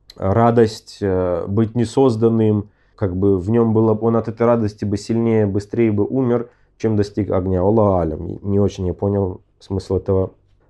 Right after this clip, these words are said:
афоризма. "وعن الساري السقطي أنه قال: أنا أنظر في أنفي كذا وكذا مرة مخافة أن تسود صورتي لما أتعتاه". Сари Сакати говорит: "Я в течение дня, э, больше двадцати раз смотрю на свой нос", он говорит.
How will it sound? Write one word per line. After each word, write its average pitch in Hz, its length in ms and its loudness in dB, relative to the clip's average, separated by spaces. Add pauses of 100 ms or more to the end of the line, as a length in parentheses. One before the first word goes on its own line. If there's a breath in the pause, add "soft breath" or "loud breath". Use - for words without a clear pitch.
афоризма. 98 580 2 (100)
"وعن 131 260 4
الساري 170 340 4
السقطي 127 600 2
أنه 123 440 2 (120)
قال: 143 440 4 (360 soft breath)
أنا 143 300 4
أنظر 147 360 6
في 131 240 0
أنفي 147 440 4
كذا 139 440 4
وكذا 131 480 6
مرة 131 420 4
مخافة 120 880 2
أن 110 120 0
تسود 123 540 2
صورتي 139 760 2 (360 soft breath)
لما 131 520 4
أتعتاه". 113 1080 2 (320 soft breath)
Сари 143 340 2
Сакати 135 420 0
говорит: 123 560 2
"Я 127 180 4
в - 80 -2
течение 127 500 0
дня, 135 480 0
э, - 320 -6
больше 127 380 2
двадцати 117 340 0
раз 139 220 4
смотрю 123 340 -2
на 120 100 2
свой 120 240 0
нос", 117 340 2
он 92 160 -4
говорит. 87 400 0